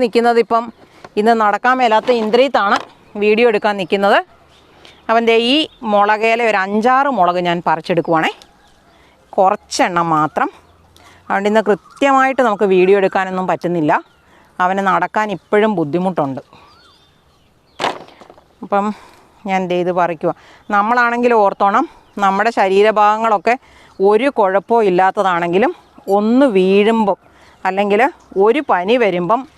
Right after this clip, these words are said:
പറ്റാതാകുന്നവരാ ജില്ല് ജില്ലെന്ന് മട-, നടക്കുന്ന നമ്മളെല്ലാവരും. ഓടിപ്പാഞ്ഞ് നടക്കുമ്പോൾ നമ്മൾ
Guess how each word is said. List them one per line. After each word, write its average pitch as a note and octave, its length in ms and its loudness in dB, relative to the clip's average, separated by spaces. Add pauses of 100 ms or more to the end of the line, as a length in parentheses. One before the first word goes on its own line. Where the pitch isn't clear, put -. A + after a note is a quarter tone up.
(120)
പറ്റാതാകുന്നവരാ F#3 1000 0 (460)
ജില്ല് A3 300 2
ജില്ലെന്ന് F#3+ 320 2
മട-, E3+ 260 0
നടക്കുന്ന E3+ 340 -2 (360)
നമ്മളെല്ലാവരും. F3+ 680 0 (460)
ഓടിപ്പാഞ്ഞ് A3 600 0
നടക്കുമ്പോൾ G#3 420 -2
നമ്മൾ G3 180 0